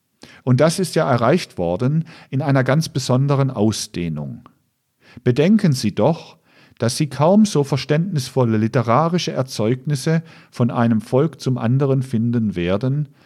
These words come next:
in der Würdigung der anderen Völker, wie innerhalb des deutschen Schrifttums.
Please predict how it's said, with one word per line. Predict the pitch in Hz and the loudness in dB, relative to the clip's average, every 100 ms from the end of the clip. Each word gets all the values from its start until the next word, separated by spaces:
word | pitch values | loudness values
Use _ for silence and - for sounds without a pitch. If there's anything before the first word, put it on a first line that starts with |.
| _ _ | _ _
in | - 127 | 2 6
der | 123 104 | 6 6
Würdigung | 131 180 185 175 170 165 | 6 6 4 0 0 2
der | 139 - | 2 0
anderen | 101 110 101 95 | 0 0 -2 -4
Völker, | - 95 113 - 139 139 - _ _ _ _ | -2 -2 0 -2 -4 -4 -12 _ _ _ _
wie | 113 123 | -2 2
innerhalb | 160 156 147 147 - | 4 4 4 2 0
des | 131 - | -6 0
deutschen | 104 117 - | 0 0 -6
Schrifttums. | 104 107 98 - - 90 85 87 - | -8 -8 -8 -10 -16 -12 -10 -12 -16